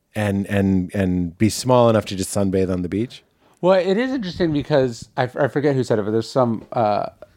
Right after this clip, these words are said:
Speaker 2: some g-, guy who was saying, like, you know, like, it's very comforting to mediocre people to tell themselves that, like, great people are unhappy.
Speaker 1: Yes.
Speaker 2: Right? Like, as a way to not have to do so. But that's what I think is so fascinating about Stoicism, 'cause, like, when you think about most of the philosophical schools,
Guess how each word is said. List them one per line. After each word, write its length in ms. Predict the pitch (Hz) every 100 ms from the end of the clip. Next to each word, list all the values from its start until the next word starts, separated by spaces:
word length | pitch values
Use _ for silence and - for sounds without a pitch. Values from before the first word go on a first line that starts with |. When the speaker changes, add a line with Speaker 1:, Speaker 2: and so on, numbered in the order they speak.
| _ -
Speaker 2:
some 320 | 120 117 107 - -
g-, 360 | 110 107 117 - _ 127
guy 220 | 117 113 107
who 60 |
was 100 | 104
saying, 180 | - 101
like, 280 | 95 95 - _ _ -
you 80 |
know, 160 | 107 101
like, 260 | 98 101 -
it's 320 | - 110 - -
very 280 | 113 139 143
comforting 540 | - 131 120 127 113 104
to 100 | 107
mediocre 560 | 104 101 98 95 98
people 480 | - 92 - 90 92
to 120 | -
tell 220 | 90 95
themselves 500 | 90 92 87 90 87 -
that, 200 | 90 -
like, 300 | 95 - -
great 260 | 107 104 87
people 260 | - - -
are 60 | 92
unhappy. 560 | 90 90 98 - - - _ _ - -
Speaker 1:
Yes. 120 | 95
Speaker 2:
Right? 240 | 117 107
Like, 240 | 135 117 113
as 280 | - - 117
a 60 | 120
way 320 | 117 110 107
to 480 | - 107 98 - 120 -
not 240 | 117 98
have 120 | 98
to 100 | 95
do 160 | 92 95
so. 180 | - - _ - - -
But 140 | 131
that's 180 | 170 196
what 100 | 185
I 60 |
think 220 | 147 151 127
is 60 |
so 100 | 147
fascinating 640 | 117 - 127 147 135 117 107
about 180 | 104 101
Stoicism, 520 | - 117 - 95 107
'cause, 160 | 120
like, 100 | 113
when 100 | 107
you 120 | 113 113
think 320 | - 175 196
about 420 | 123 110 98 -
most 320 | 113 123 131
of 60 | -
the 60 | 110
philosophical 560 | 104 95 - 90 107
schools, 360 | - 180 131